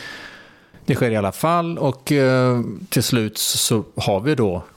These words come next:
ett antal olika organisationer som liksom verkar mot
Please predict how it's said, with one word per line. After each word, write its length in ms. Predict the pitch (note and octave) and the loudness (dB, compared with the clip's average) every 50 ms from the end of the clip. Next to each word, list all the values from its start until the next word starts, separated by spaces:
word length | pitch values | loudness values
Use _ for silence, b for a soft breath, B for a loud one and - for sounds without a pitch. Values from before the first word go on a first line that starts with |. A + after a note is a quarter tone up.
| - - - - | -20 -20 -10 -6
ett 160 | - B2+ - - | -6 -6 -4 -2
antal 580 | - C#3+ C3+ G#2+ F2+ E2 - - - D3+ G3 G#3 | -2 0 0 0 -2 -4 -4 -2 -2 0 2 2
olika 300 | E3 A2+ F#2 - - G2+ | 2 2 0 0 -2 0
organisationer 800 | F#2+ F2+ F#2+ F2+ F2 - - F2+ - - G2+ F2 F2 F2+ F2+ F2+ | 0 0 0 0 0 0 -2 -2 -2 -2 -2 -2 -2 -2 -2 -2
som 320 | - - G2+ F#2 F2+ F2+ | -2 -2 -2 -2 -2 -4
liksom 240 | F#2+ - F#2+ F2+ - - | -4 -2 -2 -2 -2 -2
verkar 880 | - G#2 G#2+ A2+ A2 G2+ F2+ F2+ - _ - - G2 F#2 F2 F2 F2 - - | -2 0 0 0 0 -2 -4 -6 -8 _ -4 -2 -2 0 -2 -2 -6 -8 -4
mot 760 | - G#2 G2 G2 F#2+ F2 E2 E2 D#2+ - - - - - | 0 2 2 4 2 2 -2 -4 -8 -10 -10 -8 -8 -8